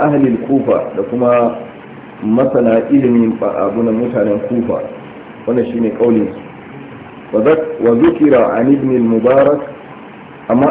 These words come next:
an ambata daga Ibn al-Mubarak annahu qala fi salati 'ala al-janaza. Cewa shi ya faɗi a sallah,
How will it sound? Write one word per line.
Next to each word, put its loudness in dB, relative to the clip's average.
an 2
ambata 2
daga 4
Ibn 2
al-Mubarak 2
annahu 0
qala 2
fi -2
salati 2
'ala 2
al-janaza. 0
Cewa 4
shi 0
ya 4
faɗi 0
a -2
sallah, 2